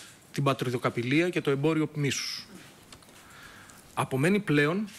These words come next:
η κύρωση εντός των επομένων ημερών από την Ελληνική Βουλή του πρωτοκόλλου εισδοχής της Βόρειας Μακεδονίας στο νατο και ακολούθως θα αποσταλεί ρηματική διακοίνωση από το Υπουργείο Εξωτερικών της Ελλάδας στο Υπουργείο Εξωτερικών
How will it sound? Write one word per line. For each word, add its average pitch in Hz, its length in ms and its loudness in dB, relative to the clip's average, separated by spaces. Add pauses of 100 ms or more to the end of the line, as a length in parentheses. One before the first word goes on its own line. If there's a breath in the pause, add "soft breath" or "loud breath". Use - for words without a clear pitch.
η 135 80 -6
κύρωση 160 500 2
εντός 147 260 0
των 143 100 -2
επομένων 135 420 0
ημερών 123 420 -2
από 156 160 -4
την 120 140 -4
Ελληνική 113 320 -4
Βουλή 120 360 -4
του 151 140 -10
πρωτοκόλλου 143 500 -2
εισδοχής 135 500 -2
της 135 120 -4
Βόρειας 135 300 0
Μακεδονίας 120 460 -4
στο - 120 -6
νατο 110 420 -6 (380 loud breath)
και - 120 2
ακολούθως 135 840 0 (220)
θα - 140 0
αποσταλεί 139 460 0
ρηματική 127 380 -2
διακοίνωση 160 520 0
από 123 140 -2
το 117 100 -4
Υπουργείο 120 340 -2
Εξωτερικών 147 480 -2
της - 140 0
Ελλάδας 120 480 -2
στο - 140 -2
Υπουργείο 127 280 -2
Εξωτερικών 131 600 -2